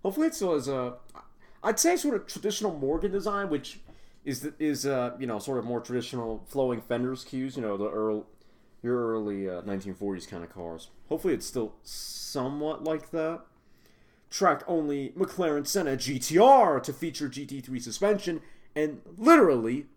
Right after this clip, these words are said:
a ton of downforce. Twenty twenty Mercedes Maybach G L S fires a warning shot at Bentley Bentayga.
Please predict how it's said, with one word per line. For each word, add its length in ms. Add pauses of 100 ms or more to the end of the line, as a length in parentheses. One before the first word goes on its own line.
a 60
ton 280
of 140
downforce. 800 (680)
Twenty 240
twenty 240
Mercedes 460
Maybach 440
G 260
L 140
S 180 (160)
fires 300
a 100
warning 380
shot 380
at 180
Bentley 260
Bentayga. 840